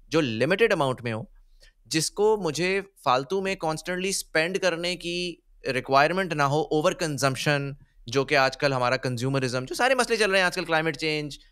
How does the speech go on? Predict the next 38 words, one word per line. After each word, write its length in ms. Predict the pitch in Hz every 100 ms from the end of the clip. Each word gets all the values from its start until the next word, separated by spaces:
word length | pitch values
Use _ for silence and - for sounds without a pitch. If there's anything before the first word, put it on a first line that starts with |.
| -
you 80 | 165
know, 140 | 160
कंजम्पशन 360 | 156 151 139 156
गिराओ, 300 | 139 139 139
सारा 220 | 139 143
कुछ 140 | 143
करो, 240 | - 170 - _ _ _
तो 60 | -
वो 60 |
ये 120 | 247 240
कहते 220 | - -
हैं 80 | -
कि 80 |
यार, 140 | - 226
मसला 340 | 117 - 175
इसी 200 | 214 -
वजह 160 | 170 151
से 140 | 151
आया 260 | 123 123 180
because 300 | 175 175 151
हमने 340 | 113 131 170
एक 100 | 185
पूरा 160 | 165 190
निज़ाम 540 | 160 123 104 120 170
फाइनेंशियल 380 | 202 175 156 151
ऐसा 160 | 131 135
बना 200 | 131 107
लिया 260 | 117 139 - - _ - -
जिसमें 360 | 160 151 202 135
ग्रोथ, 320 | 123 135 175 139
ग्रोथ, 320 | 135 156 170
growth 520 | 156 131 135 170 180
was 220 | 175 151 107
everything। 340 | 120 135 107 - - _ _ _ -
And 160 | 151 151
उसके 280 | 151 - 202
अंदर 240 | 185 202
हम 300 | 156 156